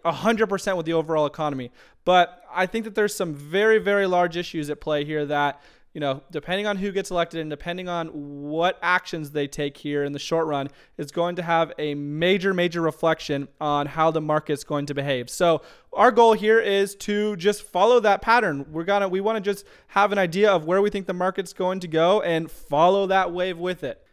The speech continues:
'Cause right at the end of the day, the market's never wrong. <laughs> Whether or not you like what the market's saying or whether or not you're happy that the market went up if one person gets elected or not. I mean, it doesn't matter what you think. We just wanna follow whatever the market does.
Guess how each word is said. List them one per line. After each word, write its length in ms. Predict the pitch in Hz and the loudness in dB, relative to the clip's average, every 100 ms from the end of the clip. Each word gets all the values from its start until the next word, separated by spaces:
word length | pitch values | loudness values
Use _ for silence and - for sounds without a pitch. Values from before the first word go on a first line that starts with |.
| _ | _
'Cause 160 | 165 156 | -4 4
right 160 | 190 | 4
at 80 | 196 | 4
the 80 | 185 | 0
end 80 | 208 | 0
of 40 | |
the 60 | 156 | 2
day, 300 | 170 175 165 _ | 4 2 0 _
the 80 | - | -4
market's 460 | 160 175 196 202 - | 4 4 4 -2 -2
never 240 | 170 147 | 0 0
wrong. 400 | 127 143 147 135 | 2 4 4 2
<laughs> 1120 | 143 - - 269 - - 240 - 294 254 - - | -2 -4 -2 -2 -2 -4 -6 -6 -4 -6 -2 0
Whether 300 | 226 233 208 | 2 2 2
or 40 | |
not 360 | 185 190 196 - - - | 2 2 2 0 -18 -8
you 120 | 196 | -4
like 300 | 185 180 196 | 4 4 4
what 120 | 196 | 0
the 80 | 185 | -2
market's 400 | 170 180 190 165 | 0 0 -2 -6
saying 440 | 180 175 180 185 | 0 2 2 0
or 160 | 165 143 - _ | -4 -4 -8 _
whether 340 | - 175 190 185 | -4 -2 0 0
or 60 | |
not 420 | 180 180 180 - - _ - | 0 0 -2 -4 -16 _ -10
you're 260 | 160 180 | -2 -2
happy 400 | 175 156 170 170 | 0 4 4 4
that 140 | 170 170 | 0 0
the 60 | 165 | 2
market 400 | 160 165 175 160 | 2 4 0 0
went 180 | 156 | 0
up 240 | 156 160 165 | 2 0 0
if 180 | 156 127 | -2 -2
one 300 | 139 151 160 | -4 -4 0
person 320 | 160 151 147 | -2 -2 -4
gets 160 | 156 | -6
elected 380 | 156 147 156 160 | -2 -2 -2 -4
or 80 | 151 | -2
not. 280 | 143 151 147 | 0 2 2
I 60 | |
mean, 220 | 147 147 147 | -2 -4 -4
it 120 | 143 | 4
doesn't 280 | 220 208 196 | 4 4 4
matter 240 | 196 202 | 4 4
what 180 | 170 156 | 2 -2
you 100 | 202 | -4
think. 300 | 175 170 175 - | 0 -2 -2 -8
We 140 | 180 | -6
just 180 | 214 233 | -4 -2
wanna 280 | 196 202 202 | 0 0 0
follow 460 | - - 165 208 | -4 0 4 6
whatever 320 | 202 208 208 208 | 8 6 6 6
the 80 | |
market 300 | 202 208 214 | 6 4 4
does. 460 | 185 226 165 - - | 6 6 6 0 -16